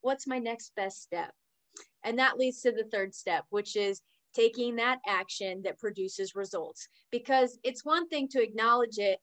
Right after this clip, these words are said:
and know that your belief is maybe, um, leading to fear, but if I can believe in myself and I can do something about it, now that fear, I'm like,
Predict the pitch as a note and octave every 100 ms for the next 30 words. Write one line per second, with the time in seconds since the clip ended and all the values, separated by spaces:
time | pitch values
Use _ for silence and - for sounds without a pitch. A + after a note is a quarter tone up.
0 | G#3 A3 A3+ A#3+ A3+ A3+ A3 G#3 G#3 G#3
1 | B3+ B3 A3 G#3 G3 G#3 G#3+ G#3+ G3+ G3+
2 | - - _ - G#3 F#3+ F#3 F3+ - A#3
3 | C4+ B3+ A3+ G#3+ - D4+ D#4 A#3 G#3 -
4 | A3 G3 _ - A#3 - C4 E4 D#4+ B3+
5 | A3 A3+ A#3 G#3+ F#3 E3+ - - B3 A#3
6 | A3+ G3+ F#3+ F#3+ F#3 E3+ D#3 G#3+ A#3 D4+
7 | C#4 D#4 D#4+ E4 E4+ F4 F#4 - _ _
8 | _ _ - A#3 C#4+ E4+ E4+ D4 - F4
9 | F#4 A3+ G3 G3 _ _ _ _ _ _
10 | A3 A#3+ D4 D4+ A#3+